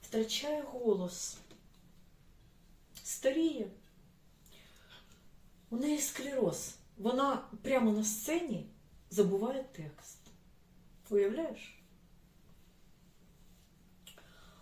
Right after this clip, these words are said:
Але мені, Женечка, соло чомусь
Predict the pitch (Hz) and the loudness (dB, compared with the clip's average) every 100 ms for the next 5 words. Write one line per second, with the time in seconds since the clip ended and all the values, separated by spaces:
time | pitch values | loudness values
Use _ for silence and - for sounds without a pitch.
0 | - - - 226 233 247 233 233 240 320 | -20 -20 -2 2 6 6 8 6 6 2
1 | 339 320 311 302 294 - 269 277 - - | -2 -2 -4 -4 -8 -6 -6 -6 -8 -4
2 | 277 277 254 254 - 233 233 254 - - | -2 -2 -2 -4 -6 -4 -2 -4 -8 -12
3 | - | -12